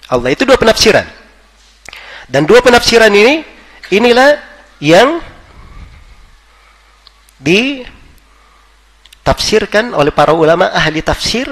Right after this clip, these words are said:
terkait dengan ayat. Dari para ulama ahli tafsir di kalangan as-salaf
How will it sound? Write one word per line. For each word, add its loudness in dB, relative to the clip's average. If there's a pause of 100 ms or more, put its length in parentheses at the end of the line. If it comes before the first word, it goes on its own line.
(280)
terkait -4
dengan -4
ayat. -10 (1040)
Dari -6
para 0
ulama -2
ahli -8
tafsir -4
di -14
kalangan -6
as-salaf -4